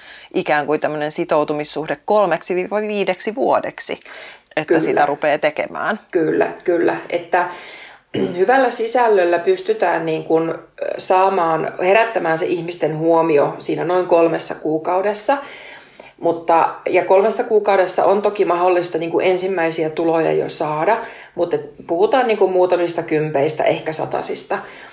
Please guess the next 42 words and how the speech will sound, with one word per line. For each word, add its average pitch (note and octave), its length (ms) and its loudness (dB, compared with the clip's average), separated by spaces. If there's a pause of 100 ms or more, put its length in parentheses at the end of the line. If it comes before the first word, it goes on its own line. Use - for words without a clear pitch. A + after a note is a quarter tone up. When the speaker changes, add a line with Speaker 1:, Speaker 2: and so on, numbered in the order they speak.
(260)
Speaker 2:
Et D#3 120 2
sitten G#3 300 4
jos F#3 200 4
sen F3 140 0
uran G3 320 4
haluaa F3 460 2
tässä D#3+ 240 -4
niin E3 100 -8
kuin - 140 2
oikeasti F3+ 460 2
lähteä E3 360 -2
tekemään, D#3 720 -2
niin, E3 320 -4
niin E3 180 -6
pitää F#3 320 2
muistaa, E3+ 400 0
että E3 180 -4
tää E3 240 0
vaatii, F3 640 0 (240)
ihan C4 220 0
niin A#3 100 0
kuin F#3+ 140 -4
mikä F3 220 2
tahansa, D#3+ 380 -4
niin D#3 120 -8
tää F3+ 200 2
vaatii F#3+ 420 0
niin D#3 160 -4
kuin E3+ 100 -8
sitä D#3 220 -2
luottamusta. D#3 680 0 (320)
Se E3 140 -4
vaatii F#3 400 2
niin D#3+ 140 -6
kuin E3 100 -8
sitä, F3+ 320 -2
että E3 140 -6
sun F3+ 220 -4
yleisö F3 540 4
alkaa D#3+ 580 2
luottaa E3+ 540 0
suhun. D#3+ 560 -2